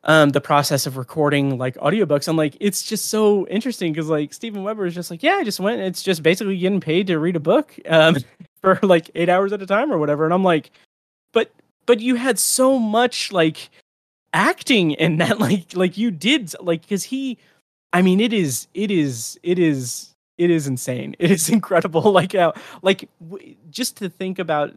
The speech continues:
the difficulty of performing that book. Like, I, I'm kinda particular about audiobooks. Like, there's a lot in, like, the nineties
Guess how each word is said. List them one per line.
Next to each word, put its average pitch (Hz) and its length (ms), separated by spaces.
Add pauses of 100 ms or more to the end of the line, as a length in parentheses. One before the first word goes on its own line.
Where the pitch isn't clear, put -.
(140)
the 143 120
difficulty 196 840
of 143 360
performing 170 840
that 202 260
book. 214 300
Like, 147 260 (760)
I, 202 240
I'm 208 140
kinda 330 280
particular 190 540
about 165 240
audiobooks. 156 600
Like, 147 160
there's 196 320
a 170 80
lot 143 480
in, 151 220
like, 143 220
the 131 140
nineties 139 840